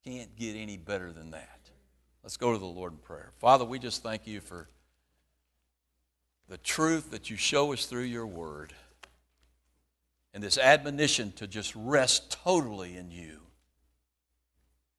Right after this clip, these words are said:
Lord, that carries over to so much of our lives if we'd just learn to do that. If we would rest in the fact that we're already there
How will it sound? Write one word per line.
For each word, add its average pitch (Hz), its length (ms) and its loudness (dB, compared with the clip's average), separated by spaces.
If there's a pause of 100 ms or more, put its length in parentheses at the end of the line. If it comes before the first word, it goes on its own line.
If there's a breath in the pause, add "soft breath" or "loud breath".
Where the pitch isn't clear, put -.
(240)
Lord, 135 140 4
that 147 140 4
carries 156 320 6
over 127 180 6
to 110 80 -4
so 175 300 4
much 151 260 0
of 127 100 -4
our 120 200 6
lives 98 320 6
if 95 140 -12
we'd 117 160 -4
just 98 200 -10
learn 107 220 -4
to 101 80 -8
do 85 200 -12
that. 82 180 -10
If 92 40 -16
we 190 140 -8
would 139 180 -2
rest 131 580 2
in 117 80 -12
the 107 80 -8
fact 117 280 -2
that 113 100 -12
we're 156 240 0
already 202 360 4
there 190 340 2